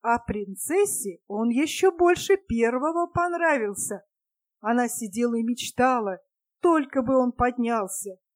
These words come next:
И когда он повернул коня, она бросила ему вслед второе яблоко, и оно попало ему прямо в ногу,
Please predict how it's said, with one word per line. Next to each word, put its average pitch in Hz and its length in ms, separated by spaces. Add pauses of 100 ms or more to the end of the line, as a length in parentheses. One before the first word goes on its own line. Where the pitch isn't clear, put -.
(240)
И 294 120
когда 285 360
он 285 200
повернул 359 540
коня, 233 460 (320)
она 349 280
бросила 349 520
ему 330 320
вслед 330 440
второе 294 720
яблоко, 208 720 (360)
и 330 80
оно 302 340
попало 339 560
ему 302 320
прямо 311 500
в 196 120
ногу, 311 480